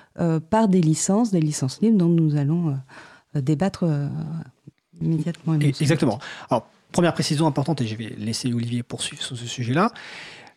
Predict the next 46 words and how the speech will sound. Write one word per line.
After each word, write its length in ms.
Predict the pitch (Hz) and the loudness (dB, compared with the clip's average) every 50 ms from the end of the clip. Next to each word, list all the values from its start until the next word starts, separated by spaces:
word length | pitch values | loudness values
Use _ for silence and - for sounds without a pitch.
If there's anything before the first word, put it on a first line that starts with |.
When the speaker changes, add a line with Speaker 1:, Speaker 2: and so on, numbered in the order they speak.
| _ - | _ 0
Speaker 2:
Euh, 380 | 139 135 131 127 123 123 123 123 | 2 2 2 2 2 2 0 2
contrairement 400 | - - 180 - 185 185 190 190 | 0 0 2 4 4 4 4 4
à 40 | |
ce 60 | - - | 4 4
que 80 | - | 4
les 60 | 143 139 | 4 4
gens 140 | 151 170 147 | 4 2 0
peuvent 380 | - - 170 170 160 - - | 0 2 2 2 2 0 0
penser, 480 | - 131 135 135 - - 190 240 277 - - | 0 0 0 2 2 4 4 4 2 0 -2
alors 140 | 127 107 - | -4 -6 -4
que 80 | - | -6
ce 60 | - - | -4 -2
soit 100 | - 135 | 0 0
dans 60 | 131 | 2
le 60 | 127 | 2
domaine 200 | 131 131 139 131 | 2 2 2 2
du 120 | 117 117 | 2 0
logiciel 640 | 120 131 131 123 131 127 - - - 151 143 127 110 | 2 2 2 2 0 0 -2 -2 0 0 0 0 0
ou, 140 | 110 113 117 117 120 | -2 -4 -6 -6 -8
ou 60 | 123 117 | -8 -6
dans 120 | 117 117 | -4 -2
le 60 | 113 | -2
domaine 320 | 110 117 120 127 123 117 110 | 0 0 0 0 0 0 2
d'autres 500 | 107 165 180 190 - - 143 127 117 151 | 4 4 4 4 4 2 0 2 2 2
œuvres 120 | 165 135 117 | 2 2 2
dont 140 | 110 - 120 | 0 -2 -6
on 40 | 110 | -6
parlera 360 | - - 113 117 110 110 123 | -4 -4 -4 -2 -2 -2 -2
en 80 | 113 110 | -4 -4
fin 200 | - - 123 113 | -4 -4 -4 -4
d'émission, 600 | 117 107 104 107 - - - 190 208 226 226 - | -4 -4 -4 -4 -4 -2 0 2 2 2 0 0
le 160 | - 151 151 160 | 2 2 4 4
fait 160 | 143 175 156 | 4 6 6
de 100 | 156 151 | 4 4
dire 420 | 139 160 196 196 185 147 120 110 104 - - | 4 4 4 4 4 2 0 -4 -8 -12 -12
sur 220 | - - 131 127 | -6 -2 0 0
Internet, « 580 | 139 135 - 135 135 139 143 143 139 - - - - - | 0 2 2 2 2 4 4 2 2 0 -6 -10 -4 0
Mon 180 | 139 151 156 170 | 2 4 6 6
œuvre 320 | 170 160 147 127 120 117 - | 6 4 4 2 0 -4 -4
que 100 | - 120 | -6 -4
je 60 | 107 | -2
viens 80 | 127 131 | -2 -2
de 80 | 127 | -2
produire 540 | 127 - 139 123 123 123 135 139 135 120 110 - _ - | -2 -2 -2 -2 0 0 0 0 0 0 -2 -6 _ -4
est 100 | 113 110 | -2 0
libre », 320 | 113 139 185 208 220 226 | 2 4 4 4 2 2